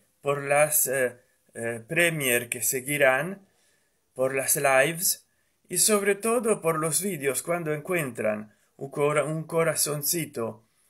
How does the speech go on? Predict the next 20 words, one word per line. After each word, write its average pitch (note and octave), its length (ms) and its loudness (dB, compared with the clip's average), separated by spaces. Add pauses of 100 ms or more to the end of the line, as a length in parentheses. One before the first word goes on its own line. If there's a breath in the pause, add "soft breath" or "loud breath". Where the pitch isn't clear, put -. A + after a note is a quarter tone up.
(200)
de B2 180 -4
super C#3+ 460 -2
gracias, C#3+ 840 0
super B2+ 440 -4
grazie, A#2 720 -4 (1080)
eh, D3+ 340 4
me F3 120 -2
pueden G#3 320 0
donar D3 320 2
dinero. C3+ 600 -2
El C#3+ 380 0
corazoncito E3 760 -2
en D3 100 -4
YouTube F#3 440 -6
sirve D#3+ 320 -2
para C#3+ 260 2
donar D3 340 -2
una E3+ 160 -6
única C#3+ 320 -4
vez A#2+ 460 -6